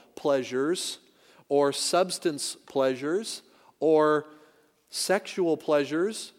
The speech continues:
or stuff pleasures. This battle that's within us stems from, look at it again in verse one, from the desires that battle within. Our desires. In fact, that word desire in verse one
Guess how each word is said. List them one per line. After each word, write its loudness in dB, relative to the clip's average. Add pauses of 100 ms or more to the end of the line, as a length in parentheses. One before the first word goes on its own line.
(420)
or 4
stuff 0 (340)
pleasures. 0 (1600)
This 4
battle 0
that's -2
within 0
us -2
stems -2
from, -2
look -4
at 2
it -2 (140)
again -6
in -10
verse -6
one, -2 (240)
from 0
the -2
desires 0
that -4
battle 2
within. -4 (1120)
Our 2
desires. 0
In -6
fact, 0
that 2
word 0
desire 2
in -2
verse -2
one -2